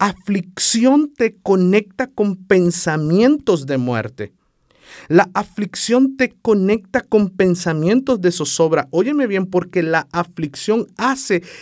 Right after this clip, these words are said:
que magnifiques tu crisis.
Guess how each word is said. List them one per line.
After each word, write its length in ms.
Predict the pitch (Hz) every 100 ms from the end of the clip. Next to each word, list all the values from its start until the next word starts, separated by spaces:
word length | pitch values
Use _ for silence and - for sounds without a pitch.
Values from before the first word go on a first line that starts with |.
| - _
que 180 | - 214
magnifiques 1200 | 202 190 190 190 180 175 - 262 269 - 226 -
tu 240 | - 143
crisis. 640 | - 208 262 - 127 -